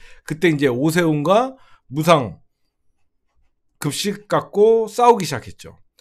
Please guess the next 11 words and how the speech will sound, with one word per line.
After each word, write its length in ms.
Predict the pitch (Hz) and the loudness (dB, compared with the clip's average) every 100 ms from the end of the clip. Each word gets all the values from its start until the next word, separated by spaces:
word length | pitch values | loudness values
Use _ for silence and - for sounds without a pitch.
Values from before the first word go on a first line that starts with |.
| _ - | _ -8
그러면서 280 | 160 170 | -4 -4
무상 300 | 143 143 170 | -4 -2 -2
시리즈, 520 | 160 170 147 156 220 220 | -2 -4 -4 0 0 0
그 100 | 147 | -2
다음에 320 | 139 175 208 | -2 -2 -4
공공 540 | 208 143 160 160 160 | -4 -2 0 0 -2
일자리 340 | 131 131 151 139 | -2 -2 0 0
확대, 640 | 131 - - 202 220 226 _ _ _ | 0 -4 -4 -2 -2 -4 _ _ _
비정규직, 840 | - 151 165 156 143 139 196 233 - | -8 -2 0 0 -2 -6 -6 -8 -10
소상공인 640 | 214 208 190 170 156 139 | -6 -4 -2 -2 -4 -2
보호, 480 | 131 156 220 247 | 0 2 2 -2